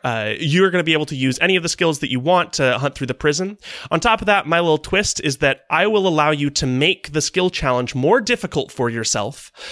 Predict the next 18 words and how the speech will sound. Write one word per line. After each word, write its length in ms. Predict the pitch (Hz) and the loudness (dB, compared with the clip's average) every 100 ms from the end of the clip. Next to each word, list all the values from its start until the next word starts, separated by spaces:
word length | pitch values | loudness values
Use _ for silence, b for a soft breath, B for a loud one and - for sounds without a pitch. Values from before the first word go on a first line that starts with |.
| B B | B B
um, 280 | 135 120 139 | 2 2 0
with 160 | 151 | 0
the 100 | 165 | 2
added 280 | 147 147 139 | 2 2 2
benefit 480 | 185 202 - 156 135 | 2 2 0 0 0
that 100 | 123 | -4
you 180 | 113 131 | -2 -4
can 380 | - 127 117 - _ _ - | 0 -2 -2 -6 _ _ -4
gain 360 | 151 147 147 147 | 0 2 2 0
additional, 760 | 135 117 139 - 139 127 123 120 | -2 -2 -2 0 0 2 2 0
uh, 480 | 113 113 107 101 104 104 _ _ - | 0 0 -2 -4 -8 -14 _ _ -14
uh, 280 | 113 104 - | -12 -10 -4
information, 800 | 156 143 139 135 120 202 220 226 - | -4 -2 0 0 0 -2 -4 -6 -2
gain 200 | 151 151 | 0 0
additional 480 | 135 139 - 120 113 | 0 -2 -2 -4 -2
resources, 760 | 143 160 185 175 - 175 170 B B B | -2 0 0 0 0 -2 -4 B B B
and 120 | 220 | -2
maybe 200 | 170 | 0